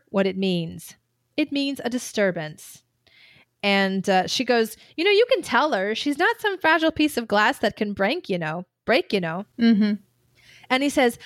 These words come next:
Speaker 1: "I don't wanna hurt the lass. She's clearly heartsick over this Roger. I
Speaker 2: She's
Speaker 1: ken how she feels."
Speaker 2: she's something.
Speaker 1: Well, yes and no. <laughs> Well, actually, yes and yes. <laughs> So I take it back. So they're tiptoeing around each other,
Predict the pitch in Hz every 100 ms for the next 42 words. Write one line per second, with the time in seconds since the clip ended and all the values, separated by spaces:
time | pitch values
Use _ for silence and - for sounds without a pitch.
0 | - - - 311 320 302 277 302 349 277
1 | 214 170 165 - 269 - - 403 285 220
2 | - 277 415 - 247 254 226 220 214 202
3 | - - - - _ 190 220 330 339 190
4 | 160 147 - - - 226 254 202 262 240
5 | 190 160 - 165 - 170 160 113 139 -
6 | 294 - 233 - 302 311 302 302 285 -
7 | _ _ _ - 240 370 - - 233 220
8 | 196 170 156 151 - 403 - - - _
9 | _ - 233 262 233 - 285 233 220 214
10 | - 208 190 208 254 170 - - - -
11 | - _ - - - 262 226 226 214 196
12 | 226 190 - _ - - - - - -
13 | 349 339 311 - - 233 339 453 - 359
14 | - - 349 349 339 240 214 208 226 262
15 | 285 277 302 330